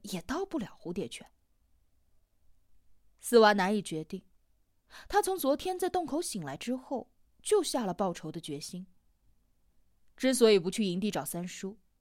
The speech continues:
而是长途跋涉去了无名寨，一是要寻求爷爷这个老猎手的帮助，二是不想牵累三叔。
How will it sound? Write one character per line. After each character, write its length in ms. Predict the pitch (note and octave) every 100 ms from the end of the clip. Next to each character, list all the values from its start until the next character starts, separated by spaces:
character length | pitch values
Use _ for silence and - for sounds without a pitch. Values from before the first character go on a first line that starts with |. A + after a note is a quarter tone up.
| _ - - -
而 160 | A3+
是 120 | - G4
长 240 | B3 D4+
途 160 | D#4+ E4
跋 180 | G#3+
涉 220 | B3+ E4+ C#4+
去 200 | - D#4
了 80 |
无 120 | F#3+ G#3
名 200 | B3 C#4
寨， 300 | - B3 - _ _ _ _ _ _ _ _ _ _ -
一 280 | G#3+ A3+ B3
是 220 | - A3
要 140 | G3
寻 200 | F3 F#3
求 160 | G3 G#3
爷 220 | E3+ D3+
爷 120 | G#3+
这 100 | G3+
个 120 | G3+ E3+
老 140 | C#3+
猎 140 | F3+
手 140 | F3+ -
的 80 | F3+
帮 260 | F3 G#3
助， 200 | A3+ G3 - _ _ _ _ _ _ - - - -
二 340 | F4 D#4 A#3
是 180 | - E4+
不 120 | -
想 220 | G4+ F#3+ -
牵 300 | - C4+ D#4
累 100 | C4
三 240 | - D3
叔。 180 | -